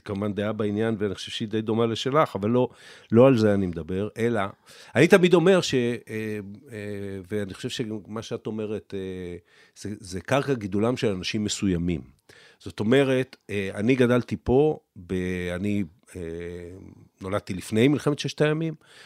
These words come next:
גדלתי במדינה שהיא הייתה קטנה, באמת קטנה ומוקפת אויבים, אבל עם תחושה של, אה, ביטחון וצדק שהיא הייתה לי טבעית. אגב,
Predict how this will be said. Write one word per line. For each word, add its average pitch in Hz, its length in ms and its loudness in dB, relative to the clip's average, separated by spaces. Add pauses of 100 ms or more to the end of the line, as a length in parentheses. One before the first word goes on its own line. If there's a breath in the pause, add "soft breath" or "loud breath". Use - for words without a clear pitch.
(240 soft breath)
גדלתי 110 500 0
במדינה 98 600 -2
שהיא 95 200 -6
הייתה 98 240 -4
קטנה, 104 500 -2 (120)
באמת 101 480 4
קטנה 107 400 0
ומוקפת 104 600 0
אויבים, 101 380 0 (520 loud breath)
אבל 110 220 4
עם 110 100 6
תחושה 147 560 2
של, 120 480 -2 (120)
אה, 104 120 -8
ביטחון 117 500 0
וצדק 156 460 -2
שהיא 131 140 0
הייתה 120 260 2
לי 139 140 -2
טבעית. 147 480 -2
אגב, 185 340 4